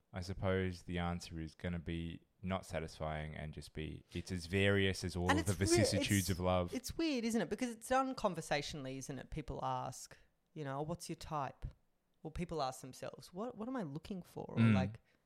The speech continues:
Speaker 2: I suppose people have asked themselves that question. At least these Love Islanders have.
Speaker 1: Mm-hmm.
Speaker 2: 'Cause they seem to know what their type is on paper.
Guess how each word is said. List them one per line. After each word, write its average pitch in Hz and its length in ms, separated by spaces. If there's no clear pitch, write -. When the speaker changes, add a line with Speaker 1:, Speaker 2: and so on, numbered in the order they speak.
Speaker 2:
I 185 40
suppose 196 400
people 170 280
have 160 140
asked 151 240
themselves 139 380
that - 160
question. 127 640
At 160 60
least 156 200
these 151 220
Love 139 200
Islanders 135 680
have. 127 240
Speaker 1:
Mm-hmm. 92 280
Speaker 2:
'Cause - 120
they 180 80
seem 320 240
to 320 120
know 247 420
what - 160
their 143 120
type - 340
is 151 140
on 139 140
paper. - 480